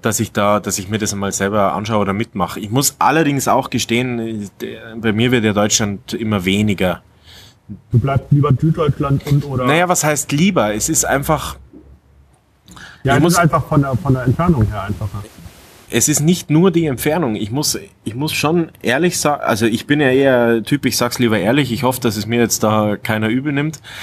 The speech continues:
Speaker 1: ähm, wenn er zuhört. Ich glaube, dass ich mich, m, dass mi-, ich mich in Österreich einfach leichter tue. Weil ich,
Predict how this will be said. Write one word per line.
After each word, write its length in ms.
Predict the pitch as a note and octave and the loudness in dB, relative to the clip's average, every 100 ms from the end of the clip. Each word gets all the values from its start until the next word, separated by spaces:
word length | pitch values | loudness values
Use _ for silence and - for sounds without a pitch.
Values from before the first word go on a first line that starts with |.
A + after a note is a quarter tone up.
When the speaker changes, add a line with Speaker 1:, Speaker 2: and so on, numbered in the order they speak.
| - - - | -18 -14 -2
Speaker 1:
ähm, 680 | A2 A2 A2 A2 A2 A2 A2+ _ _ _ - | 0 2 0 -2 -2 -2 -6 _ _ _ -4
wenn 180 | G2+ G#2+ | 0 0
er 80 | G#2 | 0
zuhört. 500 | - D3 D3+ D3 - - | 2 2 2 -2 -6 -4
Ich 220 | C3+ - - - | -4 -4 -6 -2
glaube, 440 | A2 G2+ C#3+ D#3 | 2 2 2 2
dass 200 | B2+ A2 | 0 0
ich 160 | B2+ C3 | -2 -2
mich, 340 | A#2+ - G#2+ - | -2 -4 -10 -12
m, 300 | A#2 A2+ A2 G2 G2+ | -8 -6 -6 -8 -2
dass 220 | A2+ G#2 | -2 0
mi-, 120 | A2+ | -2
ich 120 | - | -2
mich 160 | B2+ G#2+ | -2 0
in 80 | A2 | 2
Österreich 400 | A#2+ - G#2 G2 | 2 0 0 0
einfach 220 | F2+ - | -4 -4
leichter 360 | G2 A2 - F2+ | -4 -4 -8 -12
tue. 200 | E2 D#2+ - - - - - | -14 -16 -14 -14 -12 -14 -6
Weil 160 | F#2+ | -4
ich, 220 | F#2+ - | -2 -6